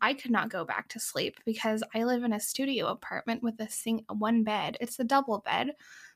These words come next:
but it, there is one mere bed. And both my parents decided to take a nap in it. And I was like, "This is my house, <laughs> you fuckers. Why are you here this early?"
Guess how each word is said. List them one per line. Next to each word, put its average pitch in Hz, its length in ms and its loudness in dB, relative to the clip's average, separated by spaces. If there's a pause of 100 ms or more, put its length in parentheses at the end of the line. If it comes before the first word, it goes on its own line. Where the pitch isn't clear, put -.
but 208 140 2
it, 214 120 0
there 208 160 2
is 214 140 0
one 226 400 6 (340)
mere 226 280 6
bed. 214 380 4 (580)
And 247 120 4
both 254 240 2
my 269 140 4
parents 262 380 2
decided 240 380 0
to 233 100 -2
take 240 260 -2
a 226 60 2
nap 240 340 0
in - 140 -10
it. - 160 -8 (240)
And 214 120 0
I 226 120 4
was 233 260 0
like, - 320 -6 (460)
"This 277 180 -4
is 262 160 -2
my 240 220 2
house, - 520 0
<laughs> - 40 -
you 233 140 -2
fuckers. 277 760 4
Why 285 240 6
are 339 80 12
you 311 320 12
here 349 160 12 (140)
this 302 180 8 (100)
early?" 269 600 10